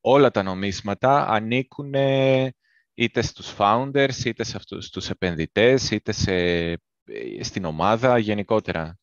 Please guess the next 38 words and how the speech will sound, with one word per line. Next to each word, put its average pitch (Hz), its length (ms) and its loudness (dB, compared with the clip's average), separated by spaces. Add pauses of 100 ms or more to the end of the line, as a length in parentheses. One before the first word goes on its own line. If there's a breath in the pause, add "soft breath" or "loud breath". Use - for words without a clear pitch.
(560 soft breath)
Ε, 92 640 4
δηλαδή, 98 420 2
με 127 120 2
το 107 120 -4
που - 80 -4
έγινε 117 280 0
release 104 320 0
το 95 160 -10
token, 117 320 -4
ουσιαστικά 127 480 -2
αυτοί, 123 520 0 (760)
ε, 107 600 2
ε, 107 60 0 (1080)
νταμπάρανε 123 840 4
στο, 131 560 -2 (300)
σε - 180 -4
όποιον 123 440 -4
είχε 123 380 0
ψηθεί - 340 -4
να 131 100 0
αγοράσει 113 880 0 (440 soft breath)
Aptos, - 460 -2
πέρα 127 180 2
από 131 120 -2
τα 107 400 4
κάτι - 260 0
λίγα 104 340 0
airdrop, 104 320 -6
ας - 180 -16
πούμε, 113 120 -8
δεξιά 104 320 0
και 107 100 -2
αριστερά 95 380 -2
που - 80 -16
είχε - 120 -14
πάρει 101 200 -2
ο 90 40 -8
καθένας. 95 640 -8